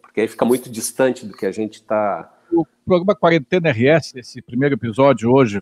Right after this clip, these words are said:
Speaker 2: falando sobre as psicotrends pandêmicas, ou seja, o que que a
Speaker 1: Uhum.
Speaker 2: pandemia do vírus chinês,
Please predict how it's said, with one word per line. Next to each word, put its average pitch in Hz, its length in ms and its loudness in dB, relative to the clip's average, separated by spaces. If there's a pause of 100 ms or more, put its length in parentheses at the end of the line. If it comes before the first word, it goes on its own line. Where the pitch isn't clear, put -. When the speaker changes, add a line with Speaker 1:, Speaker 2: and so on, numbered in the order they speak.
Speaker 2:
falando 120 280 -8
sobre 120 220 -18
as - 80 -20
psicotrends 160 1000 -4
pandêmicas, 117 800 0
ou 107 80 -6
seja, 127 220 -4
o - 20 -20
que 190 120 -18
que 185 280 -6
a 151 120 4
Speaker 1:
Uhum. - 120 -4
Speaker 2:
pandemia 127 580 -2 (460)
do 110 300 -2 (120)
vírus 131 260 2
chinês, 131 640 2